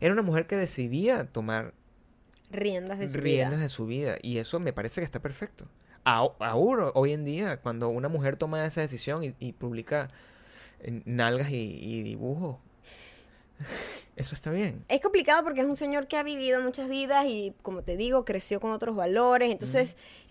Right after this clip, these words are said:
Speaker 2: es difícil como ver y criticar unas cosas que antes era visto como normal y que estaba bien, pero ahorita nos, nos horrorizan.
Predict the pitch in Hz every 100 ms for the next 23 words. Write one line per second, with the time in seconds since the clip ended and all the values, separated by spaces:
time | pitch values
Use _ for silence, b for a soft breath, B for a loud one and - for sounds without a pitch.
0 | - 226 247 262 269 240 214 190 190 196
1 | 226 247 269 - 220 190 208 214 254 240
2 | 254 247 285 - 208 - - 214 233 262
3 | 285 220 240 262 269 - 233 202 190 170
4 | 196 190 214 240 262 226 190 - 196 208
5 | 214 226 208 233 277 b b 214 202 190
6 | 196 185 214 240 214 185 - - b b
7 | - 185 185 185 - - - - _ _
8 | - _ - 208 196 196 226 233 -